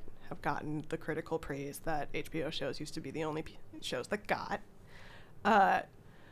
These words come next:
I don't have any issue with, like, what Vinyl is about.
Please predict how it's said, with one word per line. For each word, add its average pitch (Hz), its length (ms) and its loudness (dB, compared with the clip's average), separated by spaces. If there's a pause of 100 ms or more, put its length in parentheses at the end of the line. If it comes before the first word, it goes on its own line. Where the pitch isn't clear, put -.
(300)
I 294 80 12
don't 466 160 12
have 466 240 12
any 370 240 12
issue 311 300 10
with, 190 140 6
like, 156 200 4
what 196 180 8
Vinyl 196 400 6
is 180 100 0
about. - 540 2